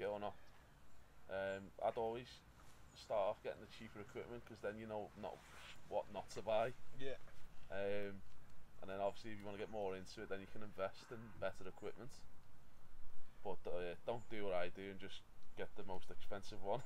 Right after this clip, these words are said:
Speaker 1: <laughs>
Speaker 2: Not always. Expensive isn't always best.
Speaker 1: No, it isn't.
Speaker 2: As you can see, Andy went for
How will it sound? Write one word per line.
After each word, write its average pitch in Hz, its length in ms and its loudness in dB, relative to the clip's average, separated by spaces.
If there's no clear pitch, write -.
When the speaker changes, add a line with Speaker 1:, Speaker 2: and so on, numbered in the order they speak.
Speaker 1:
<laughs> 135 180 6
Speaker 2:
Not 151 360 8
always. 143 540 8
Expensive 151 680 6
isn't 147 240 12
always 131 320 12
best. 127 340 12
Speaker 1:
No, 92 200 10
it 90 80 8
isn't. - 220 8
Speaker 2:
As 165 180 12
you 175 80 12
can 165 160 12
see, 170 300 12
Andy 165 320 6
went 151 260 8
for 151 320 8